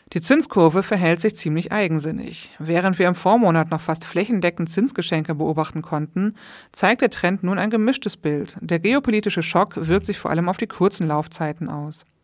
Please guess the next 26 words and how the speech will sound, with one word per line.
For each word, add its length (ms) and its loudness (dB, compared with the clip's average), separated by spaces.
Für 160 4
Darlehen 360 6
mit 140 6
fünf 260 4
Jahren 240 4
Zinsbindung 640 4
musst 160 4
du 60 -2
plötzlich 440 -2
wieder 160 4
spürbar 460 2
tiefer 340 2
in 80 4
die 80 2
Tasche 340 -4
greifen. 640 -6
Der 120 -2
Zinssatz 520 4
klettert 380 0
deutlich 420 2
auf 140 -2
drei 220 0
Komma 260 0
sieben 240 -2
fünf 300 0
Prozent. 600 -8